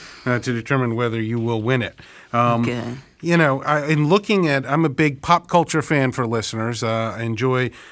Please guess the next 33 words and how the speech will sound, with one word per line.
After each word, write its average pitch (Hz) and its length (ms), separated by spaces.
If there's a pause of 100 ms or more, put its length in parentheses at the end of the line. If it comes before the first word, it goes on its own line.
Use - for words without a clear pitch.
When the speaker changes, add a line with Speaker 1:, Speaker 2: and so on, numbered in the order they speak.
(140)
Speaker 1:
uh, 113 200
Star 165 320
Wars 127 280
and, 135 320
and 135 200
Star 123 320
Trek 120 460
and, 107 200
and 110 180
science 127 340
fiction 127 340
in 104 140
general. 107 500 (340)
And 143 340 (220)
as 135 160
I 180 100
looked 190 260
at 135 180
it, 120 200
there's 139 180
been 170 300
a 139 60
lot 135 240
of, 117 220
of 120 300 (100)
discussion 147 480
of 113 160
wearable 135 400
technology 117 960
for 131 160
a 123 60
long 120 280
time. 85 380